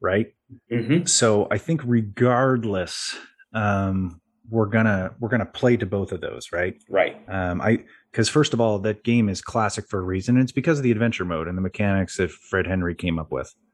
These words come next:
Speaker 2: Right.
Speaker 1: So we would never do away with that. Um, but I do suspect there's gonna be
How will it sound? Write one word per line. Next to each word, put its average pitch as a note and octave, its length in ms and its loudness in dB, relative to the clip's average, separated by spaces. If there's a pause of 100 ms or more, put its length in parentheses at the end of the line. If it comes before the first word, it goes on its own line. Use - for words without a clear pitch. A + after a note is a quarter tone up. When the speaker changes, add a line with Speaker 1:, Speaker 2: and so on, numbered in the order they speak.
(140)
Speaker 2:
Right. - 240 -4 (140)
Speaker 1:
So G2 480 0 (340)
we C3+ 160 6
would C3 140 6
never B2+ 560 2
do A#2+ 240 6
away G#2 240 2
with F#2+ 220 -6
that. E2+ 360 -6 (480)
Um, G2 340 2
but G#2 360 0
I G#2 140 0
do D#3+ 340 2
suspect A#2 480 0
there's G#2 160 0
gonna A2 160 0
be G2 420 -2